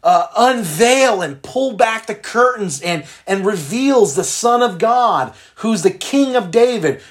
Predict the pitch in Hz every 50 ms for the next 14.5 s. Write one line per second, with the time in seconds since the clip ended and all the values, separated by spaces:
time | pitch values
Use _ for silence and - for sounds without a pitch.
0 | - _ - 226 233 214 170 226 208 202 214 233 262 269 262 254 240 214 185 185
1 | 180 175 - - 214 240 254 254 254 233 208 - 196 190 175 - - 202 202 202
2 | 202 214 226 233 - - 202 202 190 196 180 190 226 247 254 240 185 147 139 -
3 | - - - _ - 233 233 226 165 190 214 196 - 185 220 254 262 - - -
4 | - 214 226 220 214 202 196 185 185 185 190 233 277 277 220 202 220 165 131 175
5 | 165 156 139 120 107 98 - - - - _ - - 160 156 156 - - - 247
6 | 247 240 247 240 226 214 196 - - - - _ _ - 170 165 160 185 175 -
7 | - - - 262 254 269 254 202 233 226 202 202 240 277 294 285 247 220 180 170
8 | 156 147 131 185 202 214 202 - - 202 - - - 208 208 202 208 - 202 202
9 | - - 233 240 254 277 302 320 320 302 285 - - - _ _ _ _ _ _
10 | _ _ _ _ _ _ _ _ _ _ _ _ _ _ _ _ _ _ _ _
11 | _ _ _ _ _ _ _ _ _ _ _ _ _ _ _ _ _ _ _ _
12 | _ _ _ _ _ _ _ _ _ _ _ _ _ _ _ _ _ _ _ _
13 | - 190 185 - 220 254 294 294 202 143 - - 262 294 320 339 294 302 285 262
14 | 247 254 294 320 294 202 - - -